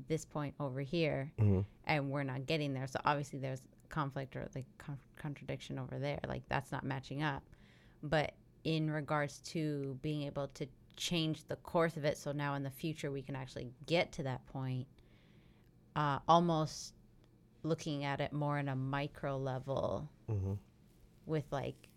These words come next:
Speaker 1: the daily habits of, like, what you're doing and what you're thinking and things like that, and what's, like, what it takes or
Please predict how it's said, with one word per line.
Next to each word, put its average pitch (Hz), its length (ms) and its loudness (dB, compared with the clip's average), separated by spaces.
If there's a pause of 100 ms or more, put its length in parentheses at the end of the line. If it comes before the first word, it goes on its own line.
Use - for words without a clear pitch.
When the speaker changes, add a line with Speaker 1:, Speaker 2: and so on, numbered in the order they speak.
(280)
Speaker 1:
the 143 80 -4
daily 139 320 -2
habits - 480 -4
of, - 80 -6
like, - 180 -8
what 143 220 -2
you're 143 100 -2
doing 127 440 -4
and 123 200 -4 (400)
what - 140 -8
you're 147 80 -2
thinking 135 400 -6
and 135 100 -6
things 139 220 -6
like 127 200 -6
that, 139 260 -2 (160)
and 143 180 -6
what's, - 460 -4 (1000)
like, 151 280 -4
what 151 240 6
it 139 180 0
takes - 640 -4 (160)
or 151 300 4